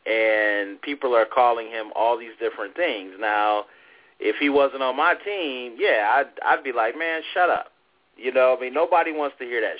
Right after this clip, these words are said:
Show a little bit of class. You know, you're excited about going to the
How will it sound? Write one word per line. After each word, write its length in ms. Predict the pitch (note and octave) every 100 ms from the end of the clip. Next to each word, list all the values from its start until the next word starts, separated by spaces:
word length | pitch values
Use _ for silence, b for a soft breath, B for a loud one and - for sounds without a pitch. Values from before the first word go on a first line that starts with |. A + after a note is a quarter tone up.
| -
Show 240 | D#3 E3
a 40 | D#3+
little 240 | D3 C#3+
bit 140 | C#3 A#2
of 80 |
class. 440 | - A#2+ G#2 D2 - - - B B B B B -
You 160 | A2+ A2+
know, 360 | G#2 F#2+ F#2+ F2+
you're 260 | C3 E3+
excited 420 | D#3+ - D3 C#3+ C#3
about 280 | C#3 C3+
going 200 | C3+ C3 B2
to 60 |
the 80 | A2